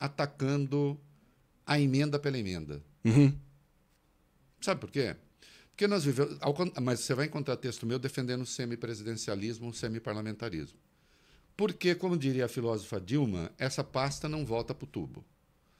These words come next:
Speaker 1: O Congresso não terá menos poder do que ele teve no governo Bolsonaro. Esquece. O que ele pode ter é mais direção. Menos poder, não.
Speaker 2: A gente vai falar sobre esse
Speaker 1: Então,
Speaker 2: momento.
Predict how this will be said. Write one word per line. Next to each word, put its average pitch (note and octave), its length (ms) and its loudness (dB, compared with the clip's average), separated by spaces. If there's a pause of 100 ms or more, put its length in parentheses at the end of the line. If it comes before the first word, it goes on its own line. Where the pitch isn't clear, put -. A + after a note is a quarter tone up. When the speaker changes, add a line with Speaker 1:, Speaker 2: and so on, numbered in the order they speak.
(260)
Speaker 1:
O E3+ 80 -4
Congresso D3+ 640 2
não F#3 420 2
terá G#2+ 540 -2 (200)
menos G#2+ 480 0
poder F#2+ 480 0 (880)
do A2 140 -2
que B2+ 140 -2
ele A2 120 0
teve F#2+ 360 0
no F#2+ 100 -2
governo F2+ 320 -4
Bolsonaro. F2+ 500 -8 (180)
Esquece. - 760 -4 (420)
O A#2 100 0
que - 160 2
ele B2+ 120 6
pode A#2 360 0
ter D#3 360 4
é D#3 60 6
mais C#3+ 300 2
direção. D3+ 580 -2 (520)
Menos G2 480 -2
poder, D#2 380 -6
não. B2 180 -8 (840)
Speaker 2:
A G#2+ 80 4
gente D#3+ 220 10
vai D#3 260 12
falar C#3 280 12
sobre B2+ 240 8
esse B2 120 6
Speaker 1:
Então, B2+ 120 8
Speaker 2:
momento. A#2+ 460 8